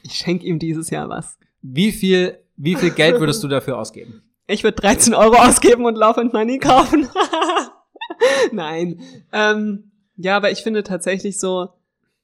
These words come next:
Speaker 1: fünfzehn Euro finde ich okay. <laughs> Weil dann kann ich eine Schokolade kaufen und eine Blume. <laughs> Total klischeehaft.
Speaker 2: Ja, ob das so klischeehaft ist, werden wir noch sehen.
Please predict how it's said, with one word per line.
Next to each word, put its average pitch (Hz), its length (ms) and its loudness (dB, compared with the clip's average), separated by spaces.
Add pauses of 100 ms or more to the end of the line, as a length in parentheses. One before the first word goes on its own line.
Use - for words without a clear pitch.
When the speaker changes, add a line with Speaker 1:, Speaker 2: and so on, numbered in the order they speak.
(240)
Speaker 1:
fünfzehn 214 440 -2
Euro 240 640 -2 (360)
finde 240 220 0
ich 247 80 4
okay. 208 560 2 (160)
<laughs> - 140 -16
Weil 240 160 2
dann 247 160 4
kann 262 160 0
ich 247 100 -2
eine 240 100 0
Schokolade 233 640 4
kaufen 214 420 0
und 196 340 -6
eine 202 100 -6
Blume. 226 340 2 (640)
<laughs> - 640 -2
Total 226 540 0
klischeehaft. 233 800 -4 (800)
Speaker 2:
Ja, 233 240 -4
ob 247 80 -6
das 220 180 0
so 226 80 0
klischeehaft 180 560 0
ist, 175 120 -6
werden 160 180 0
wir 151 80 -4
noch 143 120 0
sehen. 185 560 -6